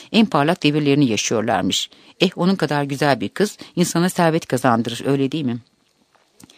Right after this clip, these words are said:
Kül tablasını başucu sehpasına bıraktı, bacaklarını yatağın kenarından aşırttı.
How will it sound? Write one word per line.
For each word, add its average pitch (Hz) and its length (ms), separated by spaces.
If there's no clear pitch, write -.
Kül 180 140
tablasını 135 680
başucu 147 340
sehpasına 131 600
bıraktı, 165 480
bacaklarını 160 480
yatağın 151 340
kenarından 127 500
aşırttı. - 540